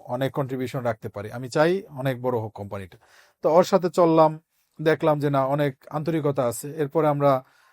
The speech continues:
আহ, কয়েকজন ডিরেক্টর মিলে ওর বাড়িতে গেলাম, এলাকা দেখলাম, সমস্ত সেটআপ দেখলাম যে সে, ও পারবে কিনা। তো ম্যানেজমেন্টটা দেখার পরে যখন দেখলাম যে না, ওর ওইরকম হোল্ড আছে, ম্যানপাওয়ার আছে এবং মোটামুটি স্থানীয়ভাবেও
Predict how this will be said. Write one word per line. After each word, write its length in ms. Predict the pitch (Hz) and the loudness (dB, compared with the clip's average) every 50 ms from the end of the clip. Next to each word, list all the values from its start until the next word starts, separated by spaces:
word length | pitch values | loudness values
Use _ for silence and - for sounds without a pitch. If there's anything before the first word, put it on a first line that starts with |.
| _ _ _ | _ _ _
আহ, 280 | _ - 117 127 123 120 | _ -16 -10 -8 -8 -6
কয়েকজন 440 | 117 - 143 139 139 131 127 143 135 | 0 2 4 4 4 2 0 -4 -2
ডিরেক্টর 380 | 131 135 139 127 - 147 135 | 0 2 0 0 0 -2 -4
মিলে 220 | 131 135 131 127 131 | -4 -4 -2 0 0
ওর 180 | 131 127 127 123 123 123 123 _ | 2 2 0 -2 -4 -10 -16 _
বাড়িতে 460 | - - 143 127 127 131 117 131 123 | -16 -8 -4 -2 0 0 0 -2 -2
গেলাম, 340 | 120 123 120 120 113 120 117 _ _ _ _ _ _ _ - | -2 -2 -2 -2 -4 -4 -10 _ _ _ _ _ _ _ -8
এলাকা 320 | 131 127 135 135 - 135 | -2 0 0 2 2 0
দেখলাম, 640 | 120 123 117 - 131 120 120 117 117 113 113 143 - | 0 0 -2 -2 -2 -4 -2 -4 -4 -10 -16 -20 -18
সমস্ত 380 | _ - 165 151 151 151 143 - | _ -8 -6 -4 -4 -4 -4 -6
সেটআপ 380 | 147 - - 175 165 175 160 151 | -8 -6 -4 -2 0 0 0 0
দেখলাম 380 | 147 143 127 131 127 127 127 | 0 -2 -2 -2 -4 -6 -4
যে 120 | 120 127 120 | -6 -8 -8
সে, 120 | - - - _ _ - | -8 -10 -14 _ _ -14
ও 100 | - 123 | -12 -4
পারবে 320 | - 147 147 156 156 156 | 4 4 6 6 6 2
কিনা। 300 | 139 - 131 117 113 113 - _ _ _ _ _ _ _ | -2 -2 -4 -4 -6 -8 -10 _ _ _ _ _ _ _
তো 80 | - 151 | -8 -6
ম্যানেজমেন্টটা 560 | 139 139 156 175 202 202 202 226 233 220 233 | 0 2 2 4 4 2 2 2 4 4 4
দেখার 320 | 214 190 190 170 214 214 208 | 6 6 6 8 8 4 6
পরে 240 | - 214 226 285 | 6 8 8 8
যখন 260 | 254 220 190 180 185 175 | 8 6 2 2 4 2
দেখলাম 300 | 180 175 175 170 160 151 | 2 4 4 2 0 2
যে 100 | 151 147 | 0 0
না, 120 | 139 131 | 0 2
ওর 180 | 127 127 131 135 | 2 2 2 2
ওইরকম 340 | 131 135 135 131 143 139 | 2 0 0 -2 -4 -6
হোল্ড 220 | 127 135 143 147 147 | -4 -2 -2 0 0
আছে, 300 | 143 135 - 202 220 285 _ _ _ _ _ _ _ _ _ _ _ - | 0 0 0 -2 -2 -4 _ _ _ _ _ _ _ _ _ _ _ -6
ম্যানপাওয়ার 460 | - 135 139 143 139 170 165 170 170 | -4 -2 -2 0 4 6 6 8 8
আছে 260 | 160 151 151 - 220 | 8 6 4 4 2
এবং 340 | 214 190 156 147 151 147 147 | 4 4 4 2 2 0 0
মোটামুটি 680 | 147 139 131 143 139 139 131 139 135 139 131 127 135 120 | -2 0 0 2 2 2 0 0 -2 -2 -4 -4 -6 -8
স্থানীয়ভাবেও 760 | - - 143 143 151 143 127 131 131 139 143 139 135 131 | -4 -2 -2 0 0 0 0 2 2 2 2 2 2 -2